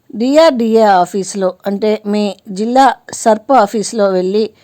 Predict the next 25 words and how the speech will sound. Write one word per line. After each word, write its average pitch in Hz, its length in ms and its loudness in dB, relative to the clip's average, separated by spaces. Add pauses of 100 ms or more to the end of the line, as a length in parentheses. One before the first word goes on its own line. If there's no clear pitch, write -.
(340)
వారి 226 220 4
యొక్క 220 320 2
బ్యాంక్ 226 440 2
అకౌంట్ 233 380 -2
డీటెయిల్స్ 190 600 -2 (180)
అవి 196 200 -2
కానీ 196 400 0
ఇచ్చినట్లయితే 208 880 -2 (100)
ఇంక 220 240 -4
మీదట 220 420 0 (760)
వారికి 226 680 4
పెన్షన్ 262 480 0
వాళ్ళ 214 400 2
అకౌంట్లోనే 254 580 0
పడిపోతుంది. 180 720 -4 (240)
వారు 214 260 2
వారి 208 280 0
ఇంటి 233 220 -2
వద్దకు 214 380 -2
వచ్చి 226 460 -4 (420)
తీసుకోవాల్సిన 233 760 0
అవసరం 196 520 -2
అయితే 185 280 -2
ఉండదు. 170 360 -4 (680)
ప్రభుత్వము 262 680 2